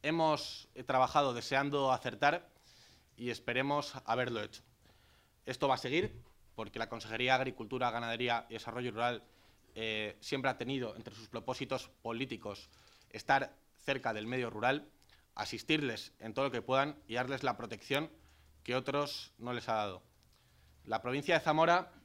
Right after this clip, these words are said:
es una provincia que ha sido muchas veces olvidada, ni qué decir tiene algunas de sus comarcas y de sus zonas rurales.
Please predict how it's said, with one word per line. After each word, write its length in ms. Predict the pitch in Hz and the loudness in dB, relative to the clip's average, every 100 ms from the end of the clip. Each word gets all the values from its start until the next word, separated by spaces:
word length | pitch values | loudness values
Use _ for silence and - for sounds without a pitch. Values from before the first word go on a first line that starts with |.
| _ _ - | _ _ -14
es 100 | 135 | -6
una 140 | 131 | -2
provincia 540 | 135 143 143 151 151 151 - _ - | 0 -2 2 4 4 0 -20 _ -6
que 80 | |
ha 60 | 123 | -6
sido 240 | - 131 | -2 -2
muchas 320 | 131 131 127 131 | -2 -2 -2 -2
veces 460 | 120 135 - - - | 0 -2 -2 -12 -10
olvidada, 580 | 107 104 123 123 98 - _ _ _ _ - | -6 -2 2 2 0 -6 _ _ _ _ -12
ni 100 | 110 | -4
qué 120 | 131 | -2
decir 320 | 135 147 123 | 0 -2 0
tiene 300 | 131 139 147 - - - - | 0 0 -2 -8 -20 -20 -10
algunas 380 | - 107 131 123 | -6 -2 -2 -2
de 80 | 123 | -4
sus 180 | 107 | -8
comarcas 600 | - 113 139 135 101 - - _ _ _ | -4 0 0 0 -10 -14 -20 _ _ _
y 80 | 101 | -12
de 60 | |
sus 180 | 98 - | -10 -10
zonas 320 | - 131 127 | -4 0 0
rurales. 480 | 107 117 120 101 - | -2 -2 -2 -4 -14